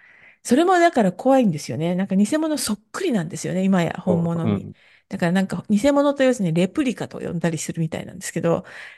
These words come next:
Speaker 1: えー、カバンね。で、えー、そこまで本物とそっくりだと、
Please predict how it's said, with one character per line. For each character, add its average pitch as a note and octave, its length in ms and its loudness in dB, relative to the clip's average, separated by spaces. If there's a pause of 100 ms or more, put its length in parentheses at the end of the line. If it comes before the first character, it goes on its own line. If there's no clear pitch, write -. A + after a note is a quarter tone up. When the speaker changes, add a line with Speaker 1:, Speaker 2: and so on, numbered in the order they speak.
Speaker 1:
え - 720 2
ー、 - 40 -18 (320)
カ - 120 -2
バ - 140 0
ン - 80 -6
ね。 - 160 -8 (480)
で、 E3+ 380 2 (440)
え E3+ 480 -2
ー、 - 60 -20
そ A3+ 200 4
こ E4+ 100 4
ま G4 140 6
で F#3 500 4
本 C#4 300 4
物 C#4+ 260 4
と B3+ 360 4
そ - 140 0
っ G#3 40 4
く - 200 -8
り C4 100 0
だ - 120 -4
と、 E3+ 360 -2